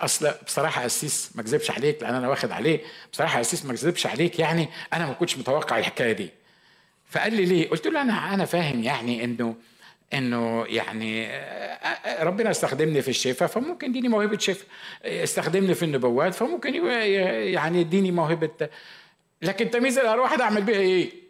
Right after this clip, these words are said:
يعني انا عايز افهم، يعني تمييز الارواح دي اعمل بيها ايه؟"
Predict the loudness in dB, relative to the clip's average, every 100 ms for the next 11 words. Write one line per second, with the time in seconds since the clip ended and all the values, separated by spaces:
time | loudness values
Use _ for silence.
0 | _ -4 0 0 0 0 2 2 2 0
1 | 0 0 2 0 2 2 2 2 2 4
2 | 2 2 2 2 0 2 2 4 4 4
3 | 2 -2 -12